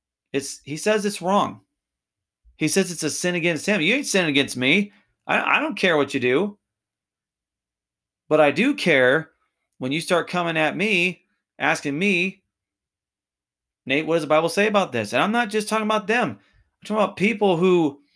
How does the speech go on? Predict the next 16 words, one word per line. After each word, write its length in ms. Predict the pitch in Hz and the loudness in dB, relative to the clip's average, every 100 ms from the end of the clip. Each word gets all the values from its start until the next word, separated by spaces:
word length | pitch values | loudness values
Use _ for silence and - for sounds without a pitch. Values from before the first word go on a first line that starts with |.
| _ _ _ _ _ _ _ _ 147 | _ _ _ _ _ _ _ _ -10
who 60 | |
steal, 760 | 143 - 185 214 214 104 104 _ _ _ _ _ _ _ _ _ _ _ _ _ _ _ _ _ _ _ _ _ - | -6 -4 2 4 4 2 -4 _ _ _ _ _ _ _ _ _ _ _ _ _ _ _ _ _ _ _ _ _ -12
extort, 720 | 127 - - 214 233 143 - _ _ _ _ _ _ _ _ _ _ _ _ _ _ _ _ _ _ _ _ _ _ - | -10 -6 0 2 4 0 -4 _ _ _ _ _ _ _ _ _ _ _ _ _ _ _ _ _ _ _ _ _ _ -4
do 160 | 175 | 0
things 300 | 202 196 196 | 2 2 2
illegally, 640 | 190 180 220 202 143 104 - _ _ _ _ _ _ _ _ _ - | 2 2 2 2 2 -2 -8 _ _ _ _ _ _ _ _ _ -2
dishonest 540 | 180 180 190 190 190 | -2 0 0 0 -4
gain. 440 | 156 202 196 107 - _ _ _ _ _ _ _ - | -2 -2 -2 -6 -12 _ _ _ _ _ _ _ -4
The 80 | 147 | 0
list 400 | 156 220 208 - | 2 2 0 -4
goes 200 | 147 - | -4 -2
on 320 | 180 190 156 | -2 -2 -2
and 120 | 139 | 0
on 140 | 170 | -2
and 100 | 165 | 0
on. 260 | 202 185 104 | 0 -2 -4